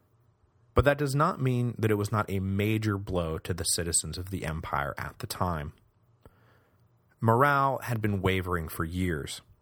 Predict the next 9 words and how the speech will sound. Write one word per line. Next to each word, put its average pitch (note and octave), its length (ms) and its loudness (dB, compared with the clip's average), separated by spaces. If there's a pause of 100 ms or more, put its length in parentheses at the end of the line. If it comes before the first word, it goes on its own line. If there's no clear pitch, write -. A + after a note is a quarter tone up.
(460)
and B2 140 4
the B2 40 0
thought C#3+ 240 4
of A#2+ 140 -4
barbarians G2+ 720 0
pillaging G2+ 680 -2
the E2+ 120 -2
Eternal F#2 420 -2
City F2+ 400 -2